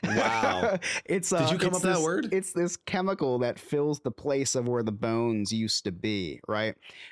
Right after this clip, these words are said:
Speaker 2: So technically, uh, it's a casting of the original bone, right?
Speaker 1: Oh, really?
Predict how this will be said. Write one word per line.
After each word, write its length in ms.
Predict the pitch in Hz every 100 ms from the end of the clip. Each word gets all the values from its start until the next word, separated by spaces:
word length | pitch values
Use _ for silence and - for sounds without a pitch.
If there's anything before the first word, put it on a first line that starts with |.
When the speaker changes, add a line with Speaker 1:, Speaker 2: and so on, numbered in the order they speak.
| -
Speaker 2:
So 640 | - - 135 156 123 120 - _ _ _ _
technically, 840 | - 190 202 196 - 107 87 67 - _ _ _ _ _ _ _ _ _ _ _ 113
uh, 240 | 110 110 123
it's 100 | 117
a 60 |
casting 560 | - 185 208 - - 92
of 100 | 98
the 140 | 107
original 280 | 104 98 101
bone, 360 | 120 135 67 53
right? 280 | 95 143 - _ _ _ _ _
Speaker 1:
Oh, 100 | 117
really? 460 | 104 73 85 131